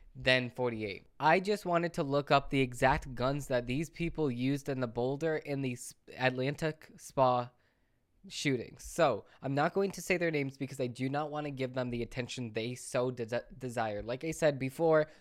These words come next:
like I said unlimited amount of times, I'm always going to say this. I never give mass shooters or shoot, people that kill people, I do not give them the recognition that they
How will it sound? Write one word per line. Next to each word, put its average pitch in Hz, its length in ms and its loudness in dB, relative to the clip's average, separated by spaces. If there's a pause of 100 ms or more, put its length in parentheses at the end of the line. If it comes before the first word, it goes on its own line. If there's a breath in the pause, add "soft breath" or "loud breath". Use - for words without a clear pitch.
like 165 160 -2
I 185 60 0
said 175 200 -2
unlimited 165 460 2
amount 156 180 2
of 143 100 -6
times, 131 260 -2
I'm 120 260 -4
always 151 300 0
going 147 180 -4
to 147 80 -6
say 131 160 -4
this. 117 180 -2
I 117 120 -4
never 120 340 -4
give 135 300 -2 (320 loud breath)
mass 135 280 0
shooters 160 560 -4
or 135 300 -2
shoot, 180 400 -8 (180 loud breath)
people 226 500 0
that 156 280 2
kill 165 260 2
people, 120 460 -4
I 131 80 -2
do 160 140 -4
not 160 320 0
give 165 160 -4
them 147 160 0
the 127 80 -6
recognition 135 580 -4
that 117 200 -6
they 123 260 0